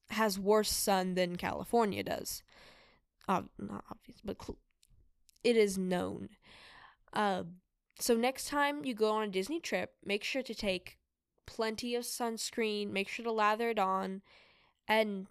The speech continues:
make a life tip, use sunscreen as a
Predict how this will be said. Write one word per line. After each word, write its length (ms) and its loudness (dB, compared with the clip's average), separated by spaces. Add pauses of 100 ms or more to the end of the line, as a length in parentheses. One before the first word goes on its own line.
(260)
make 220 0 (640)
a 240 4 (720)
life 480 2
tip, 280 -2
use 340 2
sunscreen 560 -2
as 160 0
a 60 -2